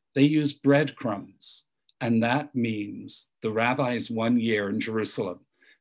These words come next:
they decided that all the water in Jerusalem was chametz. And that year, all of the Haredim only drank bottled water.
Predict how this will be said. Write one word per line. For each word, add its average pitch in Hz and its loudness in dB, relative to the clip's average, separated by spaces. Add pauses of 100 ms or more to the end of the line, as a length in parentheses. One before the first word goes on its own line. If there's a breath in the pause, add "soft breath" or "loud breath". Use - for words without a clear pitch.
(100)
they 120 6
decided 113 -2 (300)
that 117 -4 (180)
all 143 6
the 139 6
water 117 2
in 117 2
Jerusalem 107 -2 (120)
was 104 -4
chametz. - -4 (540)
And 110 -2
that 123 2
year, 113 0 (120)
all 127 6
of 131 0
the 123 -4
Haredim 107 0 (280)
only 131 8
drank 117 0
bottled 113 -2
water. 98 -4